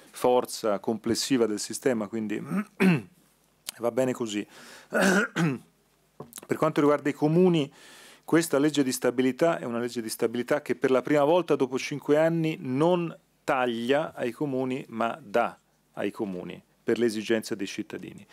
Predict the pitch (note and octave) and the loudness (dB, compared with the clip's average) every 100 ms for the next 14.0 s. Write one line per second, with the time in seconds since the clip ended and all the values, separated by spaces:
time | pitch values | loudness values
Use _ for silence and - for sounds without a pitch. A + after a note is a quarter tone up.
0 | - - _ - B2 D3 D#3+ - A#2+ - | -20 -20 _ 0 2 4 0 0 -4 0
1 | C#3+ B2+ B2+ A#2+ C3+ B2 G#2+ B2 C3 - | 0 2 0 0 0 -2 -4 -4 -4 -4
2 | C#3 A#2+ A#2 A2+ - - A#2 G#2+ B2+ B2 | -2 0 -2 -4 -10 -4 -2 0 2 2
3 | A2+ B2 - A#2 G2+ G#2 - F#2 F#2+ - | 0 -2 -2 -8 -6 -8 -8 -10 -10 -8
4 | F#2+ F#2+ F2+ F2 E2 _ _ _ _ _ | -8 -8 -10 -12 -14 _ _ _ _ _
5 | - - - A2 G2+ C#3 B2+ A2+ - _ | -10 -8 0 -2 -2 -4 0 0 -2 _
6 | - - - _ - A1+ A1 - - - | -20 -20 -20 _ -6 -4 -2 -4 -6 -10
7 | - - - B2+ G#2 G#2 B2+ A#2+ - C#3+ | -12 -12 -4 -2 -2 0 2 2 0 0
8 | A#2+ B2+ - D3+ A#2 A#2+ G#2+ A#2 A#2 A2 | 0 -2 -4 -4 -2 -2 0 0 0 -4
9 | B2 - A2+ G#2+ G2 G#2 - G2+ G#2+ G#2 | -4 -2 0 0 -2 -4 -4 -10 -12 -12
10 | G#2 G#2 A2+ A#2 - B2 A#2 A2+ G2+ - | -12 -6 -4 -2 0 -2 -2 -8 -8 -6
11 | G#2+ G#2 - G2+ G2+ G2 G#2 F#2+ F#2 E2+ | -4 -4 -4 -6 -4 -6 -6 -4 -4 -4
12 | - - C3 A#2+ G#2+ D3+ D#3+ D#3+ C3+ - | -8 -8 -2 0 0 2 2 2 -2 0
13 | B2 A#2+ A2+ A2 - A#2 A#2+ B2+ D3 D3 | 0 0 -4 -6 -2 0 0 0 0 0